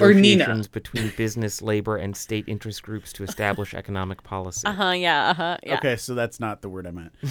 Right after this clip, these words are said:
Speaker 4: Uh, no, Olivia, just the way you're describing, you're like, "And then this and this, but there was champagne and hors d'oeuvres, and
Speaker 1: <laughs>
Speaker 4: fuck yeah."
Speaker 1: Oh, yeah.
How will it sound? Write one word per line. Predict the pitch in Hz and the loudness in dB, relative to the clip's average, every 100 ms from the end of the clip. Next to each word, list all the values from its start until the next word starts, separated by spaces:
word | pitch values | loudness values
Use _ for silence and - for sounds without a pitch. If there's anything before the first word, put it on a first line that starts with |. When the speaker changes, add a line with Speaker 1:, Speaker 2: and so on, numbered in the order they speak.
| - | -4
Speaker 4:
Uh, | 170 165 | 4 6
no, | 170 190 | 10 10
Olivia, | 151 170 165 135 | 8 4 2 0
just | 120 127 | -2 -2
the | 147 | 0
way | 135 | 2
you're | 131 | 2
describing, | 120 120 139 120 117 | -2 -4 0 0 0
you're | |
like, | 110 113 | -4 -2
"And | 120 | -4
then | 123 | -2
this | 127 131 | -2 -4
and | 123 151 | -4 -2
this, | 175 | -4
but | - 104 | -6 -12
there | 110 | -10
was | 98 98 | -10 -12
champagne | - 127 110 - 208 208 202 | -10 -6 -6 -2 2 2 4
and | 170 | 4
hors | 147 147 | 4 0
d'oeuvres, | 156 175 185 - | 4 6 6 4
and | 269 254 | 0 0
Speaker 1:
<laughs> | 262 - | -2 2
Speaker 4:
fuck | 202 208 196 | 4 4 0
yeah." | 170 143 208 175 165 | 2 6 8 8 6
Speaker 1:
Oh, | 214 | 4
yeah. | 175 156 | 6 6